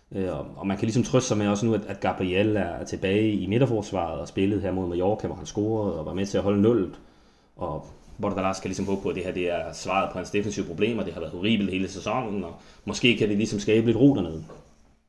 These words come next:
Øh, i sidste ende, der er det dog Mestalla, som, som Valencia sætter mest af deres lid til. Øh, Mestalla afgør, har ligesom været det her slogan, de har kørt med. Og, øh, det er også en sandhed nu, kan man sige, efter at man har fjernet reglen om udbanemål, så er det,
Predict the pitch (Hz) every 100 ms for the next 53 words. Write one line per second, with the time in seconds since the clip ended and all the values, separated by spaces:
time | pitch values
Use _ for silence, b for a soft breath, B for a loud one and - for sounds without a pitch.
0 | - 104 98 85 - - 71 - - 101
1 | 143 - 98 92 92 95 101 85 82 -
2 | 85 98 95 80 78 87 87 98 101 90
3 | B B B B - - 90 80 78 98
4 | 110 107 98 - 101 104 - 110 120 -
5 | 80 82 - 85 90 92 - 101 117 113
6 | 85 82 85 90 98 85 85 95 92 82
7 | 92 110 101 101 98 90 - 135 127 123
8 | B B B B B B - 92 85 78
9 | 76 50 - - - - 120 107 120 -
10 | 143 165 95 - 82 - 85 - 95 -
11 | 92 90 87 82 92 101 95 95 98 120
12 | 92 85 76 - - - 98 151